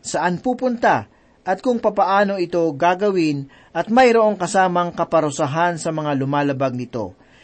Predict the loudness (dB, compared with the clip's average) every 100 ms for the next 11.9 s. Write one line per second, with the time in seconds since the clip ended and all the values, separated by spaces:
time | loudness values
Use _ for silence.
0 | _ -8 -4 -2 -2 0 0 2 4 4
1 | 2 0 0 -2 -4 -4 -2 -2 -4 0
2 | 2 2 0 -6 0 2 2 2 0 -2
3 | -2 0 2 2 0 0 -6 _ _ -4
4 | -2 -2 -4 -4 -10 -8 -10 -10 -16 -20
5 | _ _ _ _ _ _ _ _ 0 4
6 | 6 4 2 -2 -2 -2 -2 0 2 2
7 | 0 0 2 2 -2 -6 -4 -2 -2 -6
8 | -8 -8 -6 -6 -2 -4 -4 -6 -6 -4
9 | -4 -6 -8 -8 -8 -8 -8 -8 -14 -20
10 | _ _ _ _ _ -8 -4 -2 -2 -4
11 | -2 -4 -4 -8 -4 -2 -2 -2